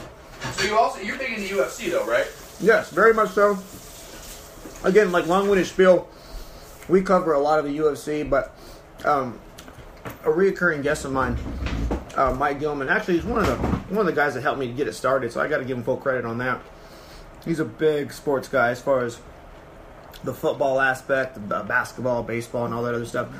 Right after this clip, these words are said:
Speaker 2: Pretty much everything I don't know about, like, I don't know any about, I, I'm outside of playing the game, I don't know any of the professional players for any of those sports.
Speaker 1: Yeah, they all change. It doesn't
Speaker 2: Yeah, they do. There, there's just too many guys to keep track of.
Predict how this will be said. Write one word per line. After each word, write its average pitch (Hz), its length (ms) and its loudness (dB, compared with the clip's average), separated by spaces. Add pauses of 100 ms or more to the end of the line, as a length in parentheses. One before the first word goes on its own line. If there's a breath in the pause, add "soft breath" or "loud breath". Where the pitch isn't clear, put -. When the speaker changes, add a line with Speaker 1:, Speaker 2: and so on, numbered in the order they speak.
(100)
Speaker 2:
Pretty 269 120 4
much 196 240 2
everything 175 420 4
I 135 140 4
don't 147 160 0
know 143 140 0
about, 156 440 2 (140)
like, 123 160 -4
I 147 100 0
don't 151 120 0
know 135 120 0
any 143 160 -2
about, 135 280 0 (380)
I, 131 100 -2
I'm 139 140 -2
outside 170 280 2
of - 100 -4
playing 160 280 0
the 131 60 -4
game, 147 400 -2 (480 loud breath)
I - 40 0
don't 151 120 0
know 131 140 -2
any 143 240 -4
of 135 60 -6
the 131 80 -4
professional - 440 -4
players 143 440 0
for 110 180 -6
any 143 220 -4
of 139 80 -2
those 139 140 -2
sports. 151 380 -2
Speaker 1:
Yeah, 330 160 6
they 151 100 6
all 127 140 8
change. 107 320 -2
It 104 60 -4
doesn't 127 220 4
Speaker 2:
Yeah, 339 100 2
they 285 200 2
do. - 320 4
There, 214 120 0
there's 254 200 -2
just 254 180 -8
too 269 140 0
many 240 240 2
guys 190 340 2
to 165 60 -6
keep 190 200 -4
track 196 260 0
of. - 160 -6